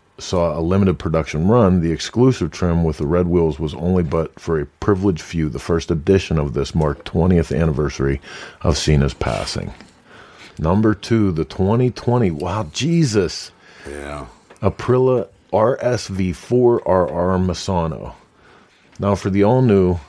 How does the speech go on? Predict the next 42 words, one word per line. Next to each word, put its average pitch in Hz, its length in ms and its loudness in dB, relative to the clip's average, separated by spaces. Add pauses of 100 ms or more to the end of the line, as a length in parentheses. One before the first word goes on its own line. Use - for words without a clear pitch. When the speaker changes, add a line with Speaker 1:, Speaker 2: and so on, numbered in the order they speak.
(580)
Speaker 1:
the 92 160 0
Aprilia 107 520 0
R 95 220 0
S 90 160 -2
V 90 200 -2
four 82 460 -2
R 82 180 -4
R 80 220 -2
has 78 200 -4
a 82 60 -4
limited 92 260 4
edition 82 340 0
and 80 120 0
is 76 120 -4
named 85 260 0
after 85 500 -2 (440)
the 82 340 0 (140)
Misano 82 520 0
racetrack, 76 600 -2
where 78 100 2
the 80 80 0
manufacturer 82 540 0
saw 78 360 -2 (140)
more 90 320 2
than 90 140 4
a 85 60 0
few 104 440 4 (140)
wins 92 400 4
since 78 260 -2
nineteen 80 280 0
eighty-seven. 78 400 0
It's 78 140 -2
a 76 60 -4
pure 113 280 2
performance 92 500 2
thoroughbred 80 500 2 (340)
with - 220 0
two 135 240 0
hundred 120 400 0
and 104 160 4
one 104 220 2
horsepower. 87 760 -2